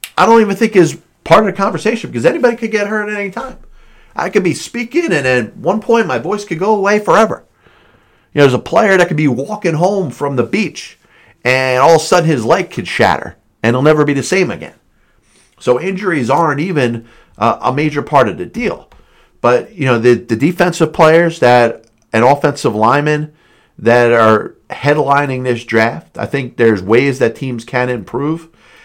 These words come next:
And I think the teams that have the chance to have the best draft are gonna be the ones that stay away from selecting a quarterback in the first round. And if you look at Travon Walker, Aiden Hutchinson, I think amongst those two players, they're,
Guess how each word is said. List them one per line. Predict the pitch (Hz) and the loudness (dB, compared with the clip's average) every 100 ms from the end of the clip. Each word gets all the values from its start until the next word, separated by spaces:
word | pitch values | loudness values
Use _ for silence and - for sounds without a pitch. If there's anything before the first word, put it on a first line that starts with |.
| _ _ - | _ _ -4
And | 113 117 | -4 -2
I | 113 | -4
think | 151 147 | -6 -6
the | 123 | -8
teams | - 160 156 | -6 -6 -2
that | 131 120 | -2 0
have | 131 131 | -2 -2
the | 113 | -6
chance | - 147 160 170 | -4 0 0 0
to | - | 2
have | 139 147 | 4 4
the | 139 | 2
best | 131 135 - | -2 -2 -2
draft | 123 120 - _ _ _ _ _ | -2 -2 -8 _ _ _ _ _
are | - 113 | -4 -2
gonna | 120 113 | 0 -2
be | 123 | 0
the | 117 | 0
ones | 107 123 139 127 | 0 0 -2 -4
that | 113 - | -4 -4
stay | - 131 | -2 0
away | 127 107 127 | 0 0 -2
from | 131 120 | -2 -10
selecting | 110 - 113 117 127 107 | -10 -6 -2 -2 -4 -8
a | 92 | -10
quarterback | - 135 123 92 95 92 - _ _ - | -6 -2 -2 -2 -2 -4 -6 _ _ -6
in | 113 | -4
the | 104 | -4
first | 113 107 - | -2 -2 -2
round. | 113 - _ _ _ _ _ - | -4 -4 _ _ _ _ _ -6
And | 107 107 107 | -2 -2 -2
if | 113 117 | -2 0
you | 110 | 2
look | 117 143 | 2 0
at | 151 147 143 - _ _ _ _ - _ _ | 0 0 -2 -6 _ _ _ _ -20 _ _
Travon | - 127 117 107 101 | 0 4 6 6 4
Walker, | 120 175 - 180 170 170 _ _ _ - | 4 4 4 -2 -2 -4 _ _ _ 0
Aiden | 127 117 107 | 2 2 0
Hutchinson, | 135 151 165 160 175 170 | -2 -4 -8 -6 -4 -2
I | 123 | -4
think | 120 110 - | -4 -6 -6
amongst | 110 117 117 131 | -2 -2 -2 -4
those | 117 | -6
two | - 139 | -4 -8
players, | 120 135 127 135 131 | -4 2 2 2 -2
they're, | 120 113 110 | 0 0 -2